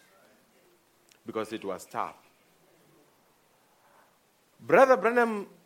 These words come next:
he says something striking. He says, "To solve unemployment," I don't know where this tip will go.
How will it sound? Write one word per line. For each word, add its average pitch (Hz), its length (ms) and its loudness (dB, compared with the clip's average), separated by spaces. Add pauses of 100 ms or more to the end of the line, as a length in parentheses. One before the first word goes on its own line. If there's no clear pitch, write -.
he 185 180 -4
says 190 640 2 (1400)
something 196 460 -2
striking. 175 560 -2
He 156 100 -6
says, 151 380 -6
"To 175 260 -12
solve 247 880 2 (540)
unemployment," 156 1080 2 (460)
I 143 100 2
don't 147 180 0
know 131 100 -4
where 113 140 0
this 107 240 -8
tip 104 300 -16
will 90 180 -14
go. 139 300 -10